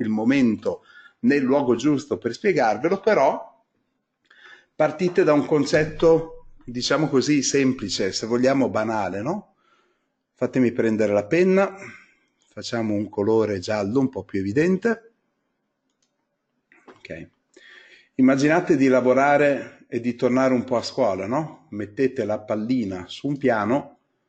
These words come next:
dovunque la mandate, la pallina prende direzione, se siamo su un piano, si sposta verso destra o verso sinistra,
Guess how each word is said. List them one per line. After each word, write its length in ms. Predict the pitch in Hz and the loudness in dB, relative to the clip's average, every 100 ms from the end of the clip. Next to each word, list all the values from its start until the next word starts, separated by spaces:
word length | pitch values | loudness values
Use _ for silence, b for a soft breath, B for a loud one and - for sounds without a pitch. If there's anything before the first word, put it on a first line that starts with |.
| _ _ _ | _ _ _
dovunque 500 | 117 127 160 156 147 | 0 2 4 2 2
la 100 | 117 | 2
mandate, 920 | 151 151 123 107 - 131 127 - - | 2 2 0 -2 0 2 2 -4 -14
la 160 | 120 110 | -10 -6
pallina 460 | - 113 127 107 90 | -4 0 2 2 -2
prende 420 | 123 127 113 101 | 0 0 0 -2
direzione, 760 | 113 147 156 127 107 104 127 - | 0 -2 -2 -2 0 0 -2 -4
se 520 | - 107 101 95 - _ _ | -8 -4 -4 -4 -14 _ _
siamo 360 | _ - 113 101 | _ -6 -6 -4
su 140 | - | -4
un 100 | 170 | -6
piano, 440 | 151 107 95 143 B B B B | -2 -4 -2 -4 B B B B
si 180 | - 131 | -6 -6
sposta 440 | - 151 143 120 | 0 0 0 0
verso 340 | 117 123 - 139 | 2 0 0 2
destra 360 | 139 135 117 | 2 0 -2
o 40 | 113 | 0
verso 300 | 120 117 147 | 0 0 -4
sinistra, 720 | - 139 98 - 127 127 | -2 -2 -4 -4 -4 -4